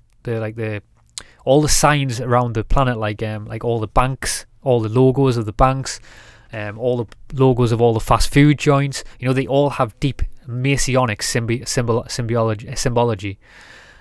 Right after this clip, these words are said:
And for example, on the side of the ambulance, there was, like, um, so the staff, if you ever research into the staff,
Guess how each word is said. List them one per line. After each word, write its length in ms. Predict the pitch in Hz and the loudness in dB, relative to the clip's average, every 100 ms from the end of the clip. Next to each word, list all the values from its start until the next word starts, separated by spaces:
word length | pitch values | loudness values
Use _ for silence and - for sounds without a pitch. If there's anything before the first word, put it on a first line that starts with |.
| _ - | _ -8
And 300 | 107 107 - | -8 -8 -4
for 80 | |
example, 420 | 120 143 139 127 117 | 0 2 0 -2 -4
on 220 | 113 120 | -2 -2
the 140 | 120 107 | -2 -2
side 280 | - 139 | 2 2
of 40 | 120 | 2
the 120 | 131 | -2
ambulance, 500 | 147 156 113 110 - | -2 -2 -4 -4 -2
there 100 | 127 | 0
was, 200 | 113 110 | 0 -2
like, 200 | 104 101 | -6 -6
um, 460 | 110 110 107 101 98 _ _ - | -8 -8 -10 -10 -14 _ _ -20
so 200 | - 127 | -6 -4
the 100 | 113 - | -2 -4
staff, 480 | - 156 120 - | 0 2 2 -2
if 80 | 110 | -4
you 80 | 120 | -2
ever 120 | 113 | 0
research 460 | 120 117 127 113 - | -2 -2 -2 -2 -4
into 80 | 117 | -10
the 100 | - | -8
staff, 460 | - 139 104 - | -2 0 0 -2